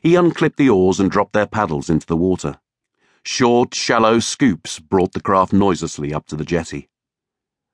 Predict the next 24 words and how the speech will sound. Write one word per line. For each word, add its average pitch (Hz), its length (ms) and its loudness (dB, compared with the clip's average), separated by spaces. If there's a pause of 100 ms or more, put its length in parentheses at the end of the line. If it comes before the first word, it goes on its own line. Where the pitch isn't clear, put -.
(360)
Over 202 220 4
his 185 120 2
shoulder, 90 540 2
he 110 100 0
spotted 113 360 -2
a 87 60 2
lone, 90 400 2
silhouetted 90 540 -2
figure 78 300 -2
on 78 80 0
the 82 80 0
broad 90 320 0
apron 85 360 -2
that 76 80 -6
separated 82 560 -2
the 87 100 -2
hotel 82 400 -2
from 85 160 -2
the 87 80 0
river. 85 320 0 (560)
Leaning 139 340 4
against 113 240 0
the 113 80 -2
balustrade, 87 720 -2